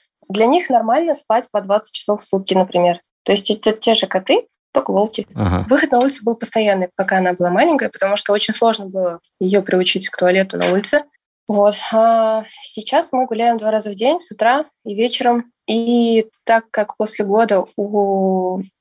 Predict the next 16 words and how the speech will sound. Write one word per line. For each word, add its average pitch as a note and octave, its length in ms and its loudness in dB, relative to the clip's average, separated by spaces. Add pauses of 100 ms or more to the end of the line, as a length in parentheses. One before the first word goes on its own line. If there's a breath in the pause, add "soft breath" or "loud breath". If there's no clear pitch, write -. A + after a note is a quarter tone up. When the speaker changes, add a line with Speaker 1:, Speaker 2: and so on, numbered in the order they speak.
Speaker 1:
Киры G3 480 2
очень A3 220 0
сильно G#3+ 280 0
начала F#3+ 340 0
проявляться F#3+ 520 0
неофобия, G3 540 2
мы G#3+ 240 -2
работали G3+ 460 -2
в F3+ 60 -4
основном G3 460 0
над G3 140 -2
её G3 160 -4
тревожным G3 420 -2
состоянием G#3 600 0
на F#3 120 0
улице G3 520 -2